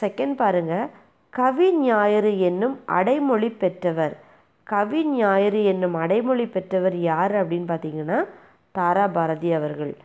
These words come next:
ஃபஸ்ட்டு வந்து தாரா பாரதி அவர்களுடைய இயற்பெயர் என்ன, செகண்ட் வந்து கவி ஞாயிறு என்னும் அடைமொழியை பெற்றவர், தேர்டு வந்து இவருடைய நூல்கள். என்னென்ன நூல்கள் அப்படின்னா புதிய விடியல்கள், இது எங்கள் கிழக்கு,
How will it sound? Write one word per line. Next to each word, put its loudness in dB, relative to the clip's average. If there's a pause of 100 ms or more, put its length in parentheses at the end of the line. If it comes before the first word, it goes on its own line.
(540)
ஃபஸ்ட்டு -8
வந்து -2
தாரா 2
பாரதி 2
அவர்களுடைய 2
இயற்பெயர் 0
என்ன, 0
செகண்ட் -4
வந்து -2
கவி -2
ஞாயிறு 2
என்னும் -2
அடைமொழியை 0
பெற்றவர், 0 (720)
தேர்டு 0
வந்து -2
இவருடைய 0
நூல்கள். -2 (480)
என்னென்ன -6
நூல்கள் 0
அப்படின்னா -2 (440)
புதிய 0
விடியல்கள், 2
இது -4
எங்கள் 2
கிழக்கு, -2